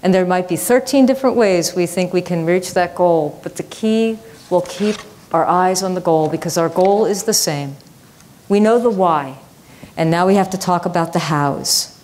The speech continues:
This is a year of talking about the hows, and it is a year of speaking to our students to know exactly what they need and how they need it.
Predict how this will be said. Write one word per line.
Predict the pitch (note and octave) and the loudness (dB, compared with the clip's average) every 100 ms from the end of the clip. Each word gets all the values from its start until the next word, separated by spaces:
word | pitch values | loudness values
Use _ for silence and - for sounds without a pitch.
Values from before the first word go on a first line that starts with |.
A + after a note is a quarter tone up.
| - - - | -20 -20 -4
This | G3 F#3 | -2 0
is | D#3+ | 0
a | |
year | D#3 D3 F#3 F#3 F#3+ | 0 2 4 4 2
of | - | -2
talking | - F3+ F3+ F#3+ | -2 -2 -2 -2
about | E3 D#3 | -2 -2
the | |
hows, | C#3+ E3+ G#3 A#3+ | -2 0 0 0
and | - F3 | -2 -2
it | D#3+ | 0
is | D#3+ | 0
a | D#3+ | 0
year | D#3 G#3 C4 C#4 C4+ - - | 0 2 4 4 2 -8 -8
of | - A3+ | -4 -2
speaking | - B3+ B3+ A3+ | -2 -2 -2 -2
to | G#3+ F#3+ | 0 0
our | E3 | 0
students | D#3+ - G#3+ D#3+ C#3+ - - - - - - - - - - | -2 0 0 0 -2 -4 -4 -12 -20 -20 -20 -20 -20 -12 -2
to | G#3 | 2
know | G3 F3+ | 4 2
exactly | E3+ F#3+ F#3 F3 D3+ | 2 0 0 -2 -6
what | C3 D3+ G#3+ - - - - D#3+ | -2 0 0 -2 -14 -20 -20 -4
they | E3 D3+ | 0 0
need | D3 D3 C#3+ C#3 - - - - | 0 -2 -2 -6 -14 -20 -20 -8
and | E3+ D3+ | -4 -4
how | - E3+ E3+ F3 | -4 0 2 2
they | E3+ E3 | 2 0
need | D3+ D3+ C#3+ | 0 -2 -2
it. | C3+ | -6